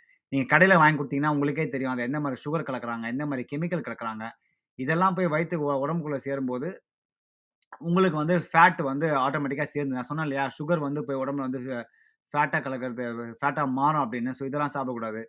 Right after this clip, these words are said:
அப்புறம் ப்ராசஸ்டு ஃபுட்ஸ்ன்னு இருக்கு. ப்ராசஸ்டு ஃபுட்ஸ்னா, இப்ப நீங்க கடையில போய் ஒரு மீட்டோ, இல்லன்னா ஒரு பொருள வா-, அத வாங்கி சூடு பண்ணி உடனே சாப்பிட்டுடலாம். அதுதான் வந்து அந்த ப்ராசஸ்டு ஃபுட்ஸ். அது வந்து readily, readily available to eat.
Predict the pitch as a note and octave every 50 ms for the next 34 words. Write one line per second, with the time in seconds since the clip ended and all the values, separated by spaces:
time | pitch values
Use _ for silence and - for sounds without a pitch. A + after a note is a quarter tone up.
0 | _ _ _ _ _ _ _ - F3 F3 G3+ F#3 - F3 F#3+ G#3+ A#3 A3+ - A3
1 | - - G3 F#3 - F3 E3+ - F3 E3+ D3+ C#3+ B2 A#2 A2 - - D#3 F3 F#3
2 | - G3 F3+ - - E3 D#3 C3+ - D#3 D#3+ F#3 A#3 B3 - _ _ _ _ -
3 | - - _ _ - E3+ F3 E3+ D#3 F3+ F#3 G#3 G#3 G3+ F3+ E3 F#3 F#3+ F#3+ F#3
4 | E3+ D#3+ D3 D3 D#3+ F3+ F#3+ F3+ F#3+ F#3 F#3 F3+ F#3 D3+ D3 D3 D#3+ E3 D#3+ D#3
5 | D#3+ E3+ E3+ F3 E3+ E3 D#3 D#3+ D#3+ D#3+ D#3 D3+ E3 F3 F3+ F3 F#3+ F3+ - F#3+
6 | F#3 F3 E3 E3 E3+ D#3 D3+ D#3 E3+ D#3+ - D3 B2+ - - A#2 A2 G2 - _
7 | _ _ _ _ _ _ _ - C3 C#3+ C#3+ F3+ F3 E3 E3 E3 D#3 C#3 B2 -
8 | D3+ D#3+ D#3+ - E3+ D3+ - - - - C3 A#2+ - - A#2+ - - C3+ D3 D3+
9 | E3 E3 D3 E3+ F#3 F#3 A3 G#3+ G#3+ G#3 E3 C3 C#3+ E3+ F3+ A3+ G#3+ G#3 G#3+ F#3
10 | E3 D#3 D#3 E3+ F3 E3+ D3+ D#3+ D3+ - C#3+ B2+ C#3 D#3+ D#3